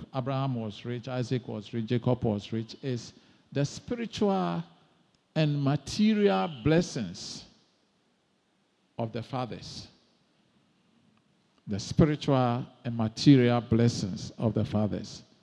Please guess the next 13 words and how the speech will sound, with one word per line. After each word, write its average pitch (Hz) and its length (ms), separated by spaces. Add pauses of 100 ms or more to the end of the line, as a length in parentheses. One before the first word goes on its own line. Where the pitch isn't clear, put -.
(340)
So 156 160
we 151 160
are 139 100
talking 233 400
about 113 480 (680)
that 143 160
the 147 100
Bible 240 360
have 226 180
anything 202 460
to 165 160
say 170 640
about 110 720